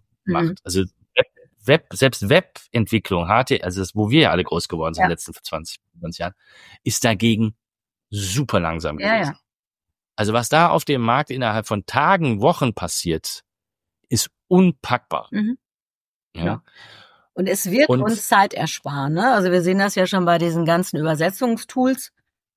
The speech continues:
Speaker 1: Ne? Also
Speaker 2: Nicht
Speaker 1: was
Speaker 2: nur das.
Speaker 1: praktisch, also das ist ja sowas von evident zu schauen,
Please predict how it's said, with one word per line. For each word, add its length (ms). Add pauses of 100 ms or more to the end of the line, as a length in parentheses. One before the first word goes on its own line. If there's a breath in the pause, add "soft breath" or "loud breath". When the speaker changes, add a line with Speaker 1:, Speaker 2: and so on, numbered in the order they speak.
(160)
Speaker 1:
Ne? 160
Also 200
Speaker 2:
Nicht 60
Speaker 1:
was 100
Speaker 2:
nur 80
das. 200
Speaker 1:
praktisch, 200 (320 soft breath)
also 140
das 180
ist 140
ja 140
sowas 380
von 180
evident 640
zu 160
schauen, 460